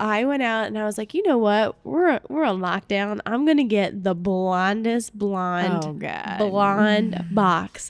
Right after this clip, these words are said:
Speaker 1: I can find."
Speaker 2: That's a terrible idea.
Speaker 1: Bleach blonde.
Speaker 2: You didn't do that.
Speaker 1: Did. And I finished.
Speaker 2: How did I not,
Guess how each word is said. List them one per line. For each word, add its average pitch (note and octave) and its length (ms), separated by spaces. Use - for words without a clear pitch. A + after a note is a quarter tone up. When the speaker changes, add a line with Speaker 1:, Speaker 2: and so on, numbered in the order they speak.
Speaker 1:
I F#3 160
can F3+ 200
find." - 420
Speaker 2:
That's F3+ 180
a D#3+ 120
terrible - 400
idea. - 520
Speaker 1:
Bleach B3 520
blonde. F#3+ 320
Speaker 2:
You A3+ 160
didn't E3 260
do - 160
that. F#3+ 320
Speaker 1:
Did. G#3+ 360
And A#3+ 160
I G#3 80
finished. B3+ 480
Speaker 2:
How G4+ 60
did F#4 80
I - 20
not, A3 400